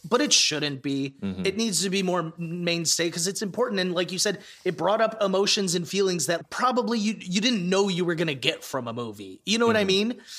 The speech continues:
Speaker 1: And it's just like, "Oh, dang. Oh, yeah. Oh, Pixar got me this time." And that's what Pixar's good at, is they come out of left field and they're like, "Oh, wow. They really sucker punched me with that emotional hit."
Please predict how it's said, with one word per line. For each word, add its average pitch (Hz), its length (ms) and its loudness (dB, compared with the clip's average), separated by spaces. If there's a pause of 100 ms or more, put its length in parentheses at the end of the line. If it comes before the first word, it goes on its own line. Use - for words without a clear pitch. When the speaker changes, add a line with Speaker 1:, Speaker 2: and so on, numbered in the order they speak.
(240)
Speaker 1:
And 196 140 4
it's 196 160 2
just 190 160 2
like, 143 120 -4
"Oh, 190 160 2
dang. 185 380 -2
Oh, 165 160 -2
yeah. 160 240 -4
Oh, 135 500 -4
Pixar 147 320 0
got 190 200 2
me 196 80 2
this 202 240 2
time." 139 280 0 (280)
And 214 120 0
that's 277 280 4
what 196 160 0
Pixar's 170 380 0
good 170 200 0
at, 123 180 0
is 151 140 -2
they 170 120 -2
come 220 340 -2
out 226 120 2
of 190 100 2
left 185 220 0
field 170 240 0
and 160 120 -4
they're 151 80 -2
like, 127 200 -4
"Oh, 170 180 2
wow. 147 480 2 (200)
They 156 100 -4
really 175 220 2
sucker 160 380 2
punched 147 340 -2
me 147 80 0
with 135 160 -2
that 135 140 2
emotional 135 520 -2
hit." 135 280 -4